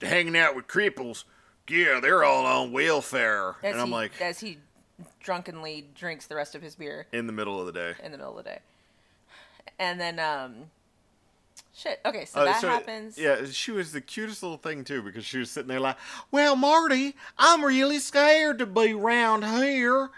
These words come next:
Speaker 1: I'm like,
Speaker 2: Oh,
Speaker 1: "Damn,
Speaker 2: God.
Speaker 1: Jody.
Speaker 2: That, yeah, that
Speaker 1: Bring it down."
Speaker 2: There, there was some serious, uh, Southern drawls.
Speaker 1: Super, super, like, and it was, like, ultra Southern-fied.
Speaker 2: The,
Speaker 1: It was like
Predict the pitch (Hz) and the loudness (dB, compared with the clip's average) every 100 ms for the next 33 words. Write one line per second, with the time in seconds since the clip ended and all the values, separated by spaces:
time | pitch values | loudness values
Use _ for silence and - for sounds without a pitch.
0 | - - 156 147 127 - 185 196 190 165 | -10 -4 0 2 0 -6 -8 -4 -2 -4
1 | - 135 170 196 165 135 117 107 127 151 | -2 4 6 8 8 6 2 -2 0 2
2 | 202 202 _ - 151 156 - 156 127 131 | 0 -6 _ -6 -4 -4 -8 -8 -8 -6
3 | 143 147 214 165 95 107 147 156 117 101 | -2 0 0 -2 -2 0 4 4 2 0
4 | - - - _ _ 185 220 196 208 339 | -8 -16 -20 _ _ -8 -6 -6 -6 -6
5 | 262 240 - 185 190 196 - 156 147 196 | -8 -12 -10 -8 -8 -10 -10 -10 -8 -4
6 | 175 180 156 156 151 _ - - 165 175 | -4 -4 -6 -10 -18 _ -16 -8 -2 2
7 | 170 147 131 113 101 - - 147 127 127 | 4 4 2 0 0 -6 -8 -6 -4 -2
8 | 113 107 - 147 147 143 139 120 123 143 | 0 -2 -4 -2 0 2 2 0 0 0
9 | 135 120 104 120 101 95 - 95 82 80 | 0 -2 -2 -2 -2 -4 -4 -2 -2 -4
10 | - 110 123 110 | -4 -2 0 0